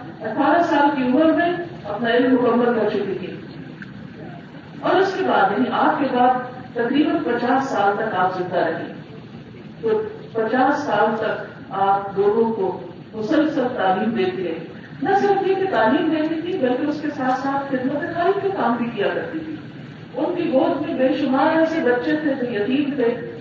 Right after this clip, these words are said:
یا بے گھر تھے، ان کی تعلیم و تربیت کا کام بھی کیا کرتی تھی۔ یعنی ان کی تعلیم دینے نے انہیں خدمت خلق کے کام سے نہیں روکا، یہ دونوں کام وہ ساتھ ساتھ کرتی رہی۔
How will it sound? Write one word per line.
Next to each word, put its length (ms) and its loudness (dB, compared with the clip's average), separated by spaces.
یا 180 -2
بے 100 8
گھر 220 4
تھے، 380 2
ان 200 0
کی 100 2
تعلیم 300 4
و 140 4
تربیت 400 4
کا 140 0
کام 240 4
بھی 160 -2
کیا 180 2
کرتی 220 -2
تھی۔ 400 -8
یعنی 240 2
ان 80 0
کی 160 -2
تعلیم 420 2
دینے 280 2
نے 220 0
انہیں 300 2
خدمت 300 -2
خلق 400 0
کے 60 -2
کام 280 2
سے 140 0
نہیں 260 2
روکا، 300 0
یہ 80 -4
دونوں 340 2
کام 320 2
وہ 40 0
ساتھ 300 0
ساتھ 300 0
کرتی 280 0
رہی۔ 260 -2